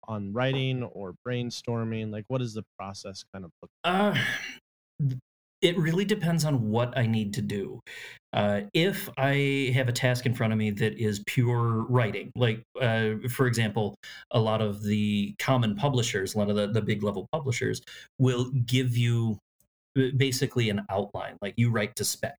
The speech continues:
Speaker 2: Here are the story beats they need you to hit. Here's where it starts, here's where it wraps, and you have to include, you know, four of these five elements. Don't include these other things.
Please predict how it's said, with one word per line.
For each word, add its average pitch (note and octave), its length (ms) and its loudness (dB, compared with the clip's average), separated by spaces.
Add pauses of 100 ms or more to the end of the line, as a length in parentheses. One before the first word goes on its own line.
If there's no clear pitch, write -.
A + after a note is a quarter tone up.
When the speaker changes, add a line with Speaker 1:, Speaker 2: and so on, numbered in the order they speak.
Speaker 2:
Here C3+ 220 4
are C#3 60 -2
the C#3 80 -2
story A2+ 320 0
beats G#2+ 280 -2
they G#2 120 0
need G#2 260 0
you B2 80 4
to A#2+ 80 2
hit. G2 280 -2 (440)
Here's A#2 240 2
where F#2+ 100 -2
it G2 140 -4
starts, D3 340 0
here's A2 320 0
where G#2+ 120 -2
it - 100 -4
wraps, A#2 480 0
and G#2 100 0
you G2+ 80 0
have G2+ 140 -2
to G#2 120 -4
include, G2+ 540 -2 (320)
you G2 60 -8
know, F2 80 -10
four D3 420 0
of C3 80 0
these A#2+ 180 0
five A2+ 340 0
elements. G2+ 520 -2
Don't B2+ 480 0
include A2+ 480 -2
these G#2 160 -2
other G#2+ 240 0
things. F#2 280 -8